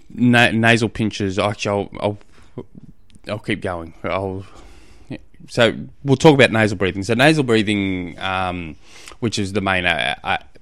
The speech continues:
part of your question. Um, so nasal, nasal breathing does many things. It, it filters the oxygen, it regulates the oxygen, it, that's coming into the body. A lot of people breathe through their mouths, e-, e-, awake and asleep,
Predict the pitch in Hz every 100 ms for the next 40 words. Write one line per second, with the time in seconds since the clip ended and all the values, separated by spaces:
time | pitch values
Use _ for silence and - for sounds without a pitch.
0 | - - 101 87 - - - 104 - -
1 | 101 - - - - - - - 107 101
2 | 123 131 156 156 110 143 180 170 165 127
3 | 117 110 98 120 - - - - - -
4 | - - - 127 113 120 113 - 92 85
5 | 113 - 113 - - 151 143 120 120 117
6 | 117 - 117 117 - 110 101 113 123 117
7 | 110 - 110 104 110 113 113 101 101 98
8 | 107 - 120 107 107 107 98 104 110 -
9 | 104 120 110 117 104 98 107 98 - 110
10 | 104 101 101 107 117 - - 110 107 90
11 | 107 - - 101 113 110 - 110 113 113
12 | - 131 151